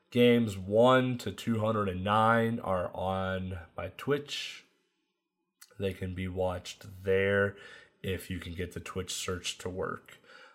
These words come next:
Um, there is a collection, but Twitch, yeah, I don't want, yeah. Um, and I also have them all locally recorded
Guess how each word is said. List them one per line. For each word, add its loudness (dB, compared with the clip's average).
Um, -2
there -2
is -4
a -2
collection, 0
but -4
Twitch, -12
yeah, -14
I -12
don't -14
want, -14
yeah. -10
Um, 4
and -2
I 2
also 4
have -4
them -4
all -2
locally -8
recorded -8